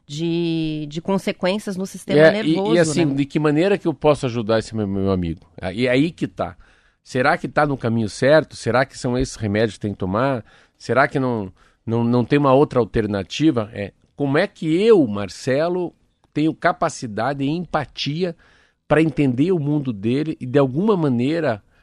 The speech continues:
Speaker 2: auxiliá-lo, como Marcelo, mas não como médico, como psiquiatra, como psicólogo,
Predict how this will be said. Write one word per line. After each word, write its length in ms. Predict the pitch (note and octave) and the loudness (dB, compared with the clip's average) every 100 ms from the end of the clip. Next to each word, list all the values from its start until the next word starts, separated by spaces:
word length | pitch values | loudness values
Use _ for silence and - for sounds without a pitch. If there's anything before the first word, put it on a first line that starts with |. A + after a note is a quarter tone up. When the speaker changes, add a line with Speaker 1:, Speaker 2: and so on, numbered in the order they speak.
| _ _ - | _ _ -4
Speaker 2:
auxiliá-lo, 920 | B2+ A#2+ - C#3 B2 A#2+ D3+ B2+ F2+ - | -4 -2 -4 0 2 2 2 0 -4 -2
como 200 | D3 F#3 | 0 4
Marcelo, 600 | D#3+ E3 - C#3 C3 F2+ | 4 2 0 0 0 -2
mas 220 | F2+ F2 | -6 -4
não 160 | B2 D#3+ | -4 -2
como 240 | C#3+ A#2 | -2 -2
médico, 400 | F#2 G#2+ A#2 - | 0 -2 -2 -6
como 120 | F#2 | -12
psiquiatra, 560 | - - - F#2+ G#2+ - | -10 -14 -6 -2 -2 -4
como 140 | G2 | -8
psicólogo, 680 | F2+ - G2 G#2 A2 B2+ B2 | -8 -10 -6 0 2 2 -4